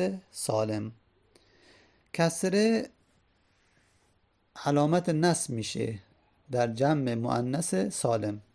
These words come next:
یعنی جمع مؤنث سالم هرگاه می‌خوایم منصوب بکنیم کسره می‌دیم. ما در قرآن می‌خونیم خلق الله السماوات،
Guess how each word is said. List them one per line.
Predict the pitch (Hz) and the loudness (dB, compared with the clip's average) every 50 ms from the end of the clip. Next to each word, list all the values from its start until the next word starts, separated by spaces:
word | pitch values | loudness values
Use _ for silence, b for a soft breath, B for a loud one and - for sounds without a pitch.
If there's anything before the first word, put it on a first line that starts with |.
| _ - | _ -6
یعنی | 139 131 127 131 143 | -2 0 0 0 0
جمع | 127 127 135 135 139 135 | 0 2 0 0 0 0
مؤنث | 135 139 139 139 139 135 135 135 131 | 0 0 0 2 2 2 0 0 0
سالم | - - 139 135 139 143 156 165 143 123 113 | 0 2 2 4 4 4 4 2 2 2 0
هرگاه | 107 - 139 135 131 135 139 | 0 0 0 0 0 0 0
می‌خوایم | 135 135 135 131 - - 139 139 135 131 | 0 0 -2 -2 0 0 0 2 2 0
منصوب | 127 123 127 131 135 139 131 - - 151 143 | -2 -2 0 0 0 0 0 0 -2 0 0
بکنیم | 143 147 147 - 180 202 190 | 0 -2 0 0 0 0 0
کسره | 170 - 139 123 - 135 123 117 | 0 -2 -4 -4 -2 -2 -2 -2
می‌دیم. | 110 110 110 113 113 113 - _ _ _ _ _ _ _ _ _ _ _ _ _ _ _ _ _ _ _ _ _ _ _ _ _ _ _ _ _ _ _ _ _ _ _ _ _ _ _ _ _ _ _ _ _ _ _ _ _ _ _ _ _ _ _ _ _ _ _ _ _ _ _ _ _ _ _ _ _ _ b b b b b b b b b b b b b b b b b - | -2 -4 -4 -6 -8 -10 -12 _ _ _ _ _ _ _ _ _ _ _ _ _ _ _ _ _ _ _ _ _ _ _ _ _ _ _ _ _ _ _ _ _ _ _ _ _ _ _ _ _ _ _ _ _ _ _ _ _ _ _ _ _ _ _ _ _ _ _ _ _ _ _ _ _ _ _ _ _ _ b b b b b b b b b b b b b b b b b 0
ما | 143 143 147 | 2 4 6
در | 147 147 | 6 6
قرآن | 139 - - 143 139 156 160 160 | 4 6 4 4 6 6 4 4
می‌خونیم | 165 165 160 - 156 139 135 131 123 | 2 0 0 2 2 2 2 2 0
خلق | 117 - - 165 156 151 139 - 147 | 0 0 0 2 2 2 2 4 4
الله | 139 135 135 135 147 156 156 156 143 135 160 170 180 185 - - | 4 4 4 4 4 6 6 4 4 4 4 2 2 2 2 2
السماوات، | 156 160 - - - - 147 135 131 127 123 123 123 120 123 123 123 123 - - - 139 117 110 | 0 0 0 -2 -4 -2 0 0 2 2 2 2 2 4 4 4 2 2 0 0 0 0 0 0